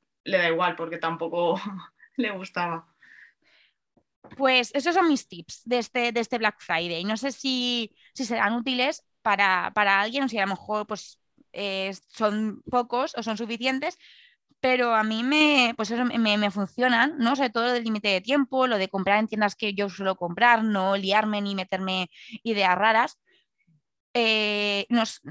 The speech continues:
Speaker 2: no solamente para ahorrar, sino porque yo cada vez que veo mi armario digo, "Es que quiero menos cosas", porque me genera mucho estrés tener muchas cosas y eso también está bien. <laughs> Intentar vivir con menos es algo hacia lo que tenemos que ir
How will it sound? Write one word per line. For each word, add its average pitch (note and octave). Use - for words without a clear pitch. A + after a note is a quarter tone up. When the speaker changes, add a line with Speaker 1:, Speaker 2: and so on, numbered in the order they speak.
Speaker 2:
no A#3
solamente C4+
para F#3+
ahorrar, G#3+
sino A3+
porque F#3
yo G#3+
cada B3+
vez C4
que B3
veo A#3
mi A3+
armario A3+
digo, G#3+
"Es G#3
que B3+
quiero B3
menos A#3
cosas", G3+
porque E3+
me F3+
genera A3
mucho A#3+
estrés G3
tener F#3+
muchas F3
cosas D#3+
y G3
eso G3
también A3
está F3
bien. D#3+
<laughs> -
Intentar A#3+
vivir B3
con A3
menos A3+
es A3
algo G#3
hacia G#3
lo G3
que G3
tenemos G3
que G#3
ir A3+